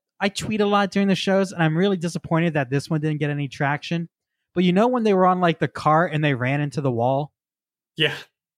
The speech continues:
Speaker 1: It, it was just like Harry and Ron in the Chamber of Secrets when they were trying to get on platform nine and three quarters.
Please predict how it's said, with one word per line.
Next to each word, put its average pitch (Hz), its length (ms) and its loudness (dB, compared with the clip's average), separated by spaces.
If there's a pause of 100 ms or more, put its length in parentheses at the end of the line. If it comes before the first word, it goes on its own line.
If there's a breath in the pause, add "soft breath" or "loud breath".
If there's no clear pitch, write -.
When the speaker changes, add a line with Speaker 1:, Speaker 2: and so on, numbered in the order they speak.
(720)
Speaker 1:
It, 233 140 2 (280)
it 226 60 -2
was 233 300 0
just - 480 -2
like 185 320 2
Harry 170 420 2
and 147 140 -2
Ron 151 340 -2
in 147 80 -4
the 139 60 -6
Chamber 151 340 -4
of 127 60 -8
Secrets 170 500 -10
when 147 100 -8
they 135 60 -6
were 131 120 -6
trying 143 220 -6
to 143 60 -8
get 143 120 -8
on 143 120 -8
platform 143 520 -8
nine 143 200 -6
and 135 80 -8
three 147 120 -10
quarters. 151 500 -6